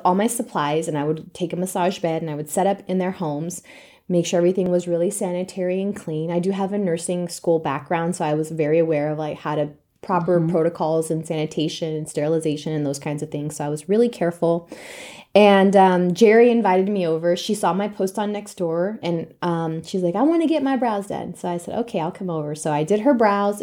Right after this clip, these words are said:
Speaker 1: She asked me first, "Is it okay if my girlfriends watch?" I have a couple of girlfriends that I golf with, and they wanna watch. They don't know what this is.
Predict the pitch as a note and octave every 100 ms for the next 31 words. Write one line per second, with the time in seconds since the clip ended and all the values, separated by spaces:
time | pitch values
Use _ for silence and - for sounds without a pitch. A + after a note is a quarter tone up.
0 | F3+ - G#3 G#3 A3 G#3 F#3+ F3+ D#3+ F3
1 | - G3 D#4+ D#4+ D4+ C#4 C#4 G#3 G3+ B3
2 | B3 D#3 E3+ - - - - _ - -
3 | - - - A#3 A3 B3 B3 A#3+ F#3+ G3+
4 | G3+ G3 F#3 E3+ D#3+ E3+ F#3 - B2+ F2
5 | - _ _ _ - - G3 G3 F#3 E3+
6 | G3+ - - - - F#3 F#3 F#3 E3 D#3
7 | D#3 - B3+ F2